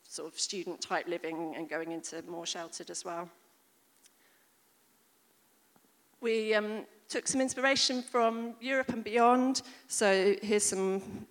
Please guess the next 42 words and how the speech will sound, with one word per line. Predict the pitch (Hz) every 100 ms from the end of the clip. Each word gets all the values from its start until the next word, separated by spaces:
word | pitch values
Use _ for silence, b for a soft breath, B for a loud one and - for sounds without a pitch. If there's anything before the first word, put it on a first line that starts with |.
| _ _
ideas | 208 202 196 196
around | 180 180
courtyard | - 233 226 226 220
living, | 220 208 202 196 196 202 B B
shared | - 233 214 208
streets | - 214 202 - -
and | 185 180
gardens. | 196 190 190 180 180 180 - -
Um, | 175 180 185 196 - - _ _ -
we | 185
did | - 190
an | 180 175
event | 175 185 185
with | 180 175
the | 175 170 170
Royal | 175 175
College | - 180 -
of |
Art | 180 170 170 - -
Architecture | 185 175 - - -
School, | - 170 165
so | 160 165
we | 165
had | 185 -
people | - 175 175
there | 170 170
from, | - 165 B B B B B B _ _ _ -
you | 202
know, |
places | - 240 - 214
that | - 196 - - -
have | 190 - - - -
done | 233 233
this | 196 - -
well | 196 175
and | 180
have | 190
done | - 185 180
this | 175 - 185
with, | 175 175 - 180
um, | 175
communities, | 175 165 170 160 170 165 254 -